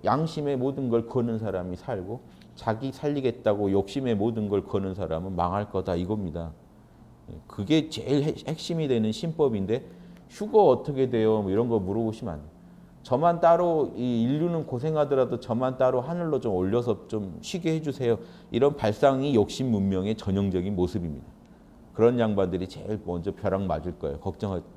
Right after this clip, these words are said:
그런, 그런 거 얘기도 하지 마시고. 예전에 영화 인디펜던스 데이인가요? 외계인들이 침공해 왔는데 그 빌딩 위에서 외계인 추종자들이 막 "우리는 외계인을 기다렸다." 막 했는데 제일 먼저 벼락 맞죠.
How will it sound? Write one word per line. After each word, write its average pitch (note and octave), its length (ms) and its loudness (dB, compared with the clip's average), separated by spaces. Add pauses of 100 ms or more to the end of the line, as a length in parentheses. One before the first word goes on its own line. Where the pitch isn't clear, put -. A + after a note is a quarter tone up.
(440)
그런, - 220 0
그런 A2 240 6
거 G2 120 2
얘기도 G#2 300 -2
하지 F2+ 160 -8
마시고. D#2+ 280 -14 (400)
예전에 C#3+ 320 2 (280)
영화 C#3+ 280 4
인디펜던스 C#3+ 800 0
데이인가요? A2 420 0 (460)
외계인들이 E3 580 4
침공해 F#3 420 -2
왔는데 A2+ 300 2
그 - 120 -8
빌딩 D#3 440 -4
위에서 C3+ 240 0
외계인 D#3+ 420 4
추종자들이 E3 640 2
막 A2+ 340 0 (680)
"우리는 E3 300 4
외계인을 E3 440 6
기다렸다." C#3 680 4
막 C#3 220 0
했는데 C3+ 220 0
제일 D#3 240 6
먼저 A2+ 280 4
벼락 G#2 280 2
맞죠. F2 360 -2